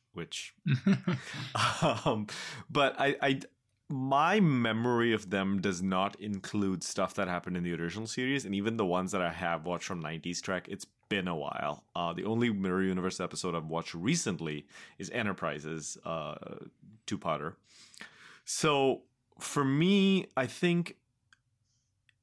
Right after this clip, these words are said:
if I had known that Spock had tried to make reforms in the Mirror Universe himself,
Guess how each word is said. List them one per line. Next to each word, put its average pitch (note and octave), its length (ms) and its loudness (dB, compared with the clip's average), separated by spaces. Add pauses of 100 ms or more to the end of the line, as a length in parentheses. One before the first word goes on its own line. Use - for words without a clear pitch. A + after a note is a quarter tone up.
(180)
if D3 220 2
I F#3+ 140 6
had F3 220 4
known C3+ 840 2
that A#2+ 280 0
Spock - 500 2
had A#2 260 -4
tried G#2 480 0
to A#2 100 2
make G#2 300 0
reforms F#2+ 800 0
in G#2 80 -2
the F#2 80 0
Mirror E2+ 300 0
Universe F2+ 420 0
himself, F#2+ 580 -4